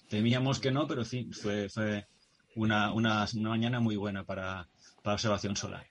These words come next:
Bueno, pues seguimos. Tenemos la observación lunar que, que nos habla en esta, en este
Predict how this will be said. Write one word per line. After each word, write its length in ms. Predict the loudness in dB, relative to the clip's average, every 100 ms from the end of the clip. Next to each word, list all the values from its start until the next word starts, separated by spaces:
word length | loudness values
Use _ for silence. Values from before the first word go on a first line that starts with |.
| -16 -16 -14 -2
Bueno, 160 | 0
pues 140 | 2 4
seguimos. 720 | 4 4 6 4 2 0 -4 _ _ -20 _ _ _ _ _ _ _ _ _ _
Tenemos 540 | -2 2 4 4 4 4
la 80 |
observación 1120 | 2 2 0 0 0 0 0 0 -2 -4 -6 -6
lunar 760 | -4 -2 0 2 2 2 -2 -6
que, 320 | -2 -2 -2
que 360 | -2 -2 -2 0
nos 240 | 0 2
habla 280 | 0 0 0
en 80 | 0
esta, 540 | -2 0 2 4 2 -4 -16 -20 _ _
en 100 | -6
este 240 | -4 -2